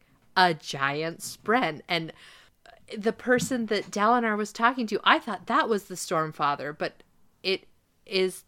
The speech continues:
the memory of someone else. And so that person and the Stormfather are two different people? Yes? No? Are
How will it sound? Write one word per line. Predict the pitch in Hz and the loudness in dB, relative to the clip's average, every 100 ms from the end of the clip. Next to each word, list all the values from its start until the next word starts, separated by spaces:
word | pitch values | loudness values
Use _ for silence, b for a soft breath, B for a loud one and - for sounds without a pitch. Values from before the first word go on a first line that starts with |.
| - | -4
the | 185 | -2
memory | 185 214 233 240 | 0 -2 0 0
of | 196 | -2
someone | - 208 190 175 - _ | -2 -4 -2 -6 -8 _
else. | 180 262 392 - | 4 4 4 -2
And | 190 | -8
so | 196 190 185 180 b b b b b - | -4 0 0 -2 b b b b b -4
that | 220 226 | -4 -2
person | 254 247 240 | -4 -2 -4
and | 208 | -4
the | 190 | -6
Stormfather | - 214 240 247 233 220 175 | -4 -2 0 0 0 0 -2
are | |
two | 180 - 214 | -6 -6 -2
different | 214 220 196 - - | -2 -2 -6 -8 -12
people? | - 226 269 349 403 403 _ _ _ _ | -8 -8 -4 -2 -4 -6 _ _ _ _
Yes? | - 214 403 - - - | -8 -4 -4 -6 -8 -4
No? | 294 | -2
Are | 440 440 427 | 0 0 -2